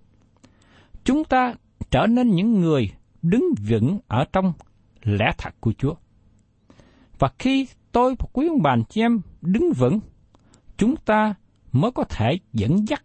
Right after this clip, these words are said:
và nâng đỡ những người khác đang yếu đuối. Tác giả của thư Hebrew kêu gọi hay là nài khuyên những cơ đốc nhân thời bấy giờ, hãy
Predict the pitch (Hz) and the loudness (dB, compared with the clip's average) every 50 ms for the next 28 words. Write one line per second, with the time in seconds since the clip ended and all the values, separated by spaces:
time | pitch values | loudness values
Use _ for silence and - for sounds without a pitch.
0 | _ - - 127 - - 113 151 190 233 240 220 160 113 95 107 156 190 202 208 | _ -10 -6 -6 -4 -2 0 0 2 2 2 0 0 0 -2 0 0 0 0 0
1 | 214 214 175 127 - - - - - 214 - - - _ _ - - 151 143 131 | 0 0 0 -2 -4 -6 -8 -6 -6 -6 -6 -8 -18 _ _ -4 -2 -2 0 0
2 | 104 113 127 156 139 139 160 - - _ - - - _ _ - - _ _ _ | 0 0 -2 0 0 -2 -2 -4 -8 _ -20 -20 -20 _ _ -20 -20 _ _ _
3 | _ _ _ _ _ _ _ _ _ _ _ _ _ _ _ _ _ _ _ _ | _ _ _ _ _ _ _ _ _ _ _ _ _ _ _ _ _ _ _ _
4 | _ _ _ - - 285 - _ - 117 110 101 98 - - - - 160 180 - | _ _ _ -2 -2 -2 -4 _ -4 -2 -2 0 0 -2 -4 -4 -4 -4 -4 -4
5 | - - - 190 196 175 147 175 208 208 196 208 190 202 - 208 180 - - _ | -6 -8 -4 -2 -2 0 0 0 0 0 0 0 0 0 0 0 -2 -6 -12 _
6 | _ _ _ _ _ _ _ _ _ _ _ _ _ _ - 269 269 262 214 135 | _ _ _ _ _ _ _ _ _ _ _ _ _ _ 0 0 2 2 0 2
7 | 113 113 101 98 95 101 - - - - _ _ - - 233 220 135 113 110 117 | 2 2 2 2 0 -4 -8 -12 -18 -20 _ _ -6 -2 0 0 2 2 2 2
8 | 120 131 135 139 135 131 123 - _ _ - - 240 254 262 254 196 - - _ | 2 2 2 0 0 0 -2 -4 _ _ -4 -2 0 2 2 2 0 -2 -6 _
9 | _ _ _ _ _ - 110 139 165 - _ - 180 196 190 240 233 - - 180 | _ _ _ _ _ -4 -2 -2 -4 -6 _ -2 -2 0 0 -2 -2 0 0 0
10 | 185 190 196 196 170 - _ _ _ _ _ _ - - - 156 127 113 104 123 | 2 2 2 0 -2 -4 _ _ _ _ _ _ -12 -4 -2 0 0 0 0 -2
11 | 190 226 180 156 127 104 - - _ _ _ _ _ _ _ - - _ _ _ | -2 -2 0 0 -2 -2 -2 -8 _ _ _ _ _ _ _ -20 -20 _ _ _
12 | _ _ _ _ - - - 110 107 131 180 208 | _ _ _ _ -10 -4 -2 0 0 0 -2 -4